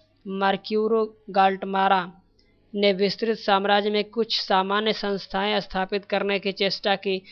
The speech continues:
उल्लेखनीय रूप से वित्तीय काउंसिल, युद्ध काउंसिल तथा एक अंतःप्रदेशीय राज्य काउंसिल। किंतु साम्राज्य के विस्तार ने संभवतः अखंडता की स्थापना की दिशा में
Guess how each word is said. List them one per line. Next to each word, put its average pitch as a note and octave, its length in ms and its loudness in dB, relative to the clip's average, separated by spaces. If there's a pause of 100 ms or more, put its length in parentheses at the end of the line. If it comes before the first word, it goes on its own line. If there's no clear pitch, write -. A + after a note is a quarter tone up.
(320)
उल्लेखनीय G3+ 640 2
रूप G#3+ 180 0
से G#3 200 -2
वित्तीय G3 380 0
काउंसिल, G3 540 -2
युद्ध G3+ 280 0
काउंसिल G3 500 -2
तथा G3 280 -2
एक G3 320 -2
अंतःप्रदेशीय G3 960 -4 (120)
राज्य G3 320 -2
काउंसिल। F#3 500 -6 (640)
किंतु A#3 280 0
साम्राज्य G3+ 600 0
के G#3+ 80 2
विस्तार G3+ 500 0
ने G#3+ 120 0
संभवतः G3 600 0
अखंडता G3 560 -2
की G3 220 -2
स्थापना G3+ 500 -6
की G3 160 -6
दिशा G3 340 -6
में G3+ 180 -8